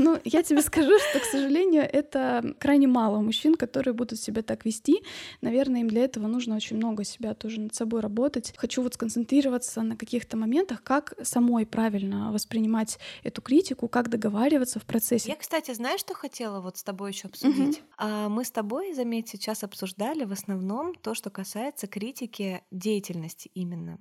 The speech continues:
Speaker 2: Но ведь существует еще и критика личности. Это, мне кажется, немножко даже другая материя, потому что, мне кажется, критика личности, она, ну, настолько нужно с ней быть аккуратной. Я, например, сталкивалась неоднократно с критикой людей сторонних, которые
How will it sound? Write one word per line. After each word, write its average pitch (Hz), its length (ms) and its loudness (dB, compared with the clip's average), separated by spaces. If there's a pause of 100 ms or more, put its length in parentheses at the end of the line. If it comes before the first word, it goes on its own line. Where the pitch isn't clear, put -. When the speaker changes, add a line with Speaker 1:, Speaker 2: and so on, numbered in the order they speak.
(140)
Speaker 2:
Но 196 120 0
ведь 208 140 -8
существует 269 580 -8
еще 220 240 -6
и 233 140 -4
критика 240 500 -10
личности. 196 840 -8
Это, 233 220 -8
мне 208 180 -4
кажется, 202 360 -8
немножко 196 380 -4
даже 196 220 -2
другая 202 380 -6
материя, 196 680 -4 (540)
потому 196 320 -4
что, 196 160 -8
мне 196 160 -2
кажется, 196 340 -6
критика 196 420 -8
личности, 220 720 -8
она, 190 720 -4 (100)
ну, 202 260 -4
настолько 220 1000 -4
нужно 196 320 -4
с - 120 -12
ней 185 120 -2
быть 185 220 -6
аккуратной. 190 720 -4
Я, 202 260 -2
например, 220 400 -4
сталкивалась 180 640 -6
неоднократно 190 640 -6
с - 80 -12
критикой 190 480 -8
людей 208 460 -8
сторонних, 190 580 -4
которые 180 560 -2